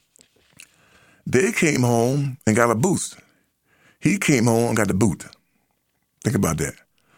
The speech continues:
Boost, a boost to the boot. So he came home and was still treated as a third-class citizen. You think about that.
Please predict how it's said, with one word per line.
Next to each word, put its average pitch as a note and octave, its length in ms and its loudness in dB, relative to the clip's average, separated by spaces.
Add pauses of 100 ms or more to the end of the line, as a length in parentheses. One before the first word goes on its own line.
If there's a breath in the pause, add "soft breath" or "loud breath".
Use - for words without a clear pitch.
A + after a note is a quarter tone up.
Boost, D3+ 440 -2 (800)
a - 60 -8
boost G3 460 -2 (200)
to A#2 100 0
the G2+ 60 0
boot. E2+ 280 -2 (1300 soft breath)
So B2+ 300 0
he F3+ 160 -2
came C#3+ 440 -2
home B2 440 0
and G#2+ 180 0
was G2+ 80 -2
still C3 280 0
treated B2 500 0 (460 soft breath)
as A2+ 100 4
a F2+ 60 2
third-class D3+ 640 0
citizen. - 440 -4 (2000)
You B2+ 80 -2
think B2+ 160 0
about A2 220 0
that. D#2+ 220 -4